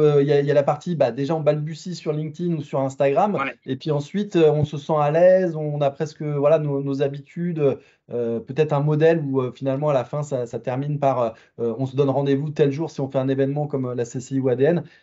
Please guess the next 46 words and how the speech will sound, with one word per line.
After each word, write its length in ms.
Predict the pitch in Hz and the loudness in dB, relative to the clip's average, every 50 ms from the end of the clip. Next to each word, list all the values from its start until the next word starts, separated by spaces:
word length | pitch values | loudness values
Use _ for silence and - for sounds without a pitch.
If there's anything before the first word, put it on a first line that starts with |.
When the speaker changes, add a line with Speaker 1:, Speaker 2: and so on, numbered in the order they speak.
| _ _ - | _ _ -8
Speaker 1:
Euh, 160 | 131 131 127 123 - | -6 -4 -4 -4 -4
Speaker 2:
Hmm. 160 | 151 143 - | -6 -4 -2
Speaker 1:
comment 220 | - 170 180 180 | 0 2 2 0
tu 100 | 180 - | 0 2
vois 100 | 185 180 | 4 4
les 120 | 175 170 165 | 4 4 2
choses, 220 | - 190 190 165 | 0 -2 -4 -2
le 100 | 165 160 | -2 -4
changement 440 | - - 180 170 160 156 175 185 180 | -2 -2 -2 -2 0 0 0 0 0
dans 140 | 160 147 143 | 2 0 0
l'entreprise ? 520 | 143 139 - 147 139 - - 147 139 127 113 107 - _ _ _ _ _ _ _ _ _ _ _ - | -2 -4 -6 -8 -8 -6 -8 -6 -6 -6 -8 -8 -12 _ _ _ _ _ _ _ _ _ _ _ -2
Speaker 2:
Bah, 160 | 147 147 147 | -2 -2 0
ça 120 | - - | 0 0
va 80 | 170 160 | 2 4
dépendre 240 | 175 180 180 185 170 | 4 4 4 2 0
forcément 320 | 175 - - 190 185 180 | -2 -2 -2 -2 0 0
de 40 | 180 | 0
l'entreprise. 520 | 170 165 151 - 185 - - 220 202 - | 0 0 -2 -2 -4 -4 -4 -6 -8 -6
Quand 140 | - 151 135 | -6 -6 -6
tu 80 | 123 143 | -4 -4
es 20 | |
une 80 | 131 139 | -4 -6
entreprise, 340 | 131 113 127 120 160 151 127 | -6 -8 -8 -8 -8 -6 -4
je 40 | 127 | -4
veux 80 | 120 117 | -4 -4
dire, 160 | 123 139 131 | -4 -6 -6
de 140 | 117 113 113 | -6 -6 -6
quinze, 260 | 110 135 139 139 113 | -6 -8 -8 -8 -8
vingt 140 | 123 127 117 | -8 -8 -8
personnes, 360 | 131 120 - - 160 147 117 | -8 -10 -8 -8 -8 -6 -6
les 180 | 113 110 113 110 | -6 -8 -8 -10
choses 180 | 117 127 110 | -12 -12 -12
vont 80 | 117 113 | -12 -10
se 20 | |
passer 220 | 113 117 113 - 120 | -10 -12 -12 -12 -12
beaucoup 220 | 117 113 113 117 | -12 -12 -14 -14
plus 100 | 117 131 | -12 -12
rapidement. 320 | 127 117 123 147 170 175 | -12 -12 -10 -10 -10 -8
Maintenant, 340 | 165 156 156 170 180 190 185 175 | -6 -6 -6 -4 -4 -4 -6 -6
on 60 | 147 | -8
sait 240 | - - 185 180 180 | -6 -4 -4 -4 -4
qu'il 420 | - 160 156 156 147 139 143 131 | -4 -4 -4 -4 -4 -6 -8 -8
y 80 | 135 139 | -8 -10
a 60 | 120 | -8
quand 160 | 113 160 160 | -6 -8 -8
même, 280 | 160 165 165 151 123 | -6 -6 -8 -8 -10